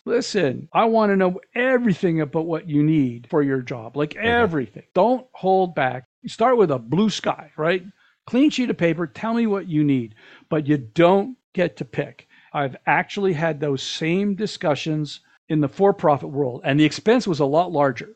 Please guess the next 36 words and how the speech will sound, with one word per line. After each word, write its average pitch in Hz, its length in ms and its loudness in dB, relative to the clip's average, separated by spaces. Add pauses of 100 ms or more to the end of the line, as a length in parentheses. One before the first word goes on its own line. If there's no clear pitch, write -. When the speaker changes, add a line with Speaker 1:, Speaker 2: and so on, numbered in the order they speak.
Speaker 1:
And 139 220 -2
the 131 80 -6
clients 196 720 0
kept - 360 -12
coming 185 260 0
back 151 280 0
to 175 60 -8
me 160 140 0
with, 147 200 0
"We 196 140 0
want 233 240 0
a 180 60 -2
product 165 360 2
like 135 140 -2
such - 300 -2
and 127 100 -4
such." - 460 -16 (260)
And 151 160 -2
the 147 60 -4
product 196 320 0
they 214 100 2
wanted, 170 540 2
that 147 140 0
they 151 100 2
were 143 100 0
comparing 147 540 -2
themselves 196 400 -4
to, 196 120 -2
what 147 200 -2
they 131 80 -8
thought 165 280 -6
they 185 100 -4
wanted, 190 420 -2 (160)
was 143 420 2
technologically 180 1300 0
and 139 180 -4